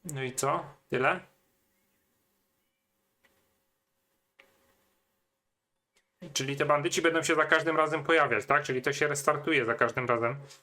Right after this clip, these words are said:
No, liczyłem, że oni po prostu będą raz wykończeni. Albo że będziemy, jeżeli oni się pojawiają, to coś dostajemy. Ale powiem wam, u góry jest życie, które w ogóle mi nie zeszło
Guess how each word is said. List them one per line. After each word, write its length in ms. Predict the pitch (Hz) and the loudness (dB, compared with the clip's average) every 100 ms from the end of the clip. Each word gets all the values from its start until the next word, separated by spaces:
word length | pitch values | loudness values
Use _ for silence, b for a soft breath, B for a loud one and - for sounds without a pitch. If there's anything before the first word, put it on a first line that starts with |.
| _ - | _ -8
No, 140 | 135 | -4
liczyłem, 400 | 135 139 160 160 | -4 -2 0 0
że 120 | 143 151 | 2 -2
oni 120 | 147 | -2
po 100 | 147 | -4
prostu 260 | 147 143 | -4 -4
będą 200 | 143 147 | -6 -4
raz 160 | 143 143 | -2 -2
wykończeni. 600 | 143 143 143 165 139 123 143 - - _ _ _ _ _ _ _ _ _ _ _ | -2 -4 -2 -2 -2 -4 -8 -16 -20 _ _ _ _ _ _ _ _ _ _ _
Albo 260 | - 127 135 | 0 2 2
że 100 | 147 | -2
będziemy, 320 | 143 147 143 | -2 -2 -2
jeżeli 280 | 139 139 147 | -2 -2 -4
oni 120 | 143 | -4
się 140 | 139 147 | -4 -2
pojawiają, 480 | 151 139 156 147 | 0 2 2 0
to 100 | 139 | -2
coś 220 | - 135 135 | -2 -2 -2
dostajemy. 460 | 135 151 143 123 | 0 2 2 2
Ale 200 | 123 123 | 2 2
powiem 260 | - 143 139 | 0 -2 -2
wam, 180 | 143 139 B B _ | -4 -4 B B _
u 80 | 135 | -4
góry 180 | 139 170 | 0 2
jest 180 | 160 131 | 2 0
życie, 320 | 165 - 139 | -2 0 0
które 260 | - 139 | 0 -2
w 60 | 131 | 0
ogóle 280 | 139 156 160 | 0 2 2
mi 140 | 151 | 0
nie 140 | 147 135 | -4 0
zeszło 580 | 175 - 123 139 165 | 0 2 2 2 -2